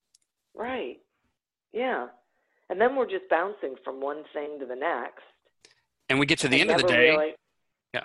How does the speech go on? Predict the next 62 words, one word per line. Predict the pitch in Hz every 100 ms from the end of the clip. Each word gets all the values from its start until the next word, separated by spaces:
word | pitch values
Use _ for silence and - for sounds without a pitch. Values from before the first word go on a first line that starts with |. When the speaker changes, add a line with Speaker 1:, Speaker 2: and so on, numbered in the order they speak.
| -
Speaker 1:
Yeah. | 160 175 214 190 - _ _ _ _ -
Speaker 2:
And | 143
we | 151
Speaker 1:
Yeah. |
Speaker 2:
don't | 160
even | 156 156
know | 156
what | 151
we | 131
did. | 120 220 131 - _
Two-thirds | - 180 170
of | 143
people | 190 165
don't | 127 151
even | 302 -
Speaker 1:
Right. |
Speaker 2:
know | -
what | 170 - -
they | 123
did, | 117
much | 113 156 -
less | 147
why | 135 147
they | 135 123
did | 160
it, | 160 120
and | 135
wonder | 143 139
why | 135
we're | 139 131
emotionally | 131 139 - 127
disengaged | 135 - 123 139 135
and |
we | 127
hate | 135 127
our | 110
jobs. | 127 202 165 160 135
It's | -
not | 165
'cause | 143
the | 120
work | 104 190 -
isn't | 185 117
good. | 107 117 175
It's | -
because | 147 156 139 - - - - -
we | 156
haven't | 175 156 -
s-, | - - -
done, | 170 165 139 156 151
we | 160
haven't | 165 - - _ _
created | - 160 151 135
the | 127
space | 120 - - - 196 170 -
that | 139
allows | 131 131 135
for | - 143
emotional | 127 123 - 147
connection | 127 135 160 - 110
to | - -
it. | -